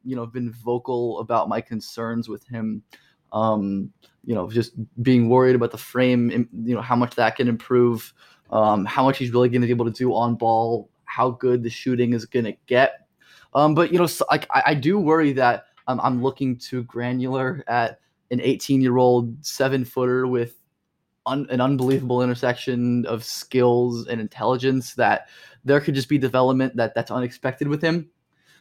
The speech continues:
Um, and that's why, like, you know, people who have him, like, two or three in the class, like, I get that.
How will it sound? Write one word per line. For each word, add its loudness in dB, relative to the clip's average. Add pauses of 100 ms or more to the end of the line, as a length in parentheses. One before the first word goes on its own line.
(100)
Um, 2
and 0
that's 2
why, 6
like, 2
you -2
know, 0
people -4
who 2
have 2
him, 2
like, 0
two 0
or 0
three -4
in -2
the -6
class, 0
like, -8
I 0
get -4
that. -6